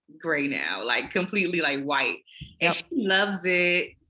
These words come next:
Speaker 1: because she has a young face, but her hair is all gray. But I'm like, "She's getting older." And I'm like,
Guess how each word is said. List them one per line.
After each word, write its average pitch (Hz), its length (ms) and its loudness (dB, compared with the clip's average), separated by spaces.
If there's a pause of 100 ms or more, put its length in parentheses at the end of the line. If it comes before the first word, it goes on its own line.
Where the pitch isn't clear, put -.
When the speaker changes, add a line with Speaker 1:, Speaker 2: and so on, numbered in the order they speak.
(200)
Speaker 1:
because 190 340 -2
she 220 260 0
has 190 160 -2
a 175 60 -2
young 170 300 -4
face, 185 640 0
but - 100 0
her 165 160 2
hair 180 320 4
is 175 120 0
all 165 220 0
gray. 180 380 0
But 170 160 -2
I'm 214 160 -4
like, 175 260 -4
"She's - 220 -6
getting 254 300 -4
older." 247 540 0
And 247 80 -8
I'm 277 100 -8
like, 294 160 -4